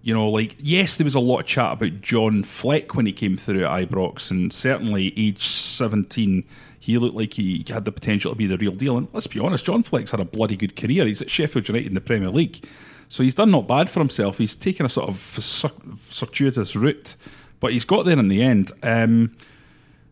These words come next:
but Dembele, he's just that kind of player. He's the ability to, to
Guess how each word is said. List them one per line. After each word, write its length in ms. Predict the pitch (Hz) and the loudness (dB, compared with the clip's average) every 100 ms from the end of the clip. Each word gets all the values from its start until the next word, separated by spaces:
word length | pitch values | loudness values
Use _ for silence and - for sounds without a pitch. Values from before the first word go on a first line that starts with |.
| _ _ - | _ _ -4
but 160 | 151 | -2
Dembele, 800 | - 175 151 202 220 208 160 135 | 2 2 6 6 6 6 6 4
he's 300 | 147 165 143 | 2 0 0
just 260 | - 202 - | 0 -2 0
that 240 | 208 185 | 0 0
kind 260 | - 156 196 | 0 2 4
of 100 | - | 2
player. 320 | - 113 98 | 0 0 0
He's 340 | 107 117 107 - | 0 -2 -4 0
the 140 | 127 | 0
ability 420 | 113 143 151 117 131 | 0 0 0 0 -2
to, 360 | 117 113 117 | -2 -4 -4
to 460 | - - - 98 | -6 -8 -4 -4